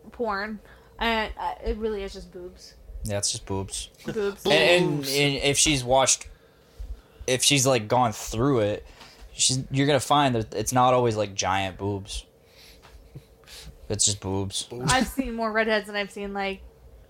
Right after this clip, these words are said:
Speaker 1: a certain size of boobs. 'Cause there have been tiny redhead boobs and there have been big redhead boobs.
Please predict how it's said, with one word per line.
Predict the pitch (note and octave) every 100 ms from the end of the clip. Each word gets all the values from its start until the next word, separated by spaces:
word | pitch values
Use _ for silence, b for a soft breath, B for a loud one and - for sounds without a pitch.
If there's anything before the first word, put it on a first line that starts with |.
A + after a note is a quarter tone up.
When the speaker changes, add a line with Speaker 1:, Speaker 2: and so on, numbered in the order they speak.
| - - -
Speaker 1:
a | A3
certain | - G#3+ G#3+ A3 G#3+
size | - G3 F#3+ F#3+
of | F#3
boobs. | F#3+ F#3+ G3 - - b b -
'Cause |
there | A3+
have | A#3
been | G#3+ A3
tiny | G3+ - A3 A#3
redhead | A#3+ B3+ C#4 B3
boobs | D4 B3
and | G#3+
there | G3
have | F#3
been | G3+ G3
big | F#3+ F#3+
redhead | F3 - D3
boobs. | A#2+ C3 -